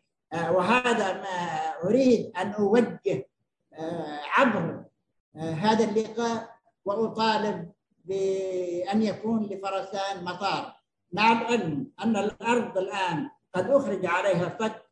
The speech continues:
والمكان، الموقع قد، آه، حدد من قبل لجنة خاصة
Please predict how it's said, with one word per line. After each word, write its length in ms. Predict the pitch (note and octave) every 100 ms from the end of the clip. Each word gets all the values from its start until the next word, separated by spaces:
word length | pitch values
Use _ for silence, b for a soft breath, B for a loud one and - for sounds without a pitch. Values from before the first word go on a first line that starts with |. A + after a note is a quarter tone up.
| _ _ _ _ _
والمكان، 1120 | G3 F#3 F#3 F#3+ G3+ F#3+ A3+ A3 F3 D3+ - D#3+
الموقع 760 | F3 G#3 A3+ A3+ - D#3+ - -
قد، 240 | F3+ C3 E3
آه، 320 | D#3+ D#3 C#3+ -
حدد 340 | C4 G#3 G3
من 280 | F#3+ F3 F#3 -
قبل 360 | A3 E3 D3+ - _ _ _
لجنة 400 | D#3+ A3+ A3 G3
خاصة 840 | E3+ - G#3 F#3 - - F3 B2+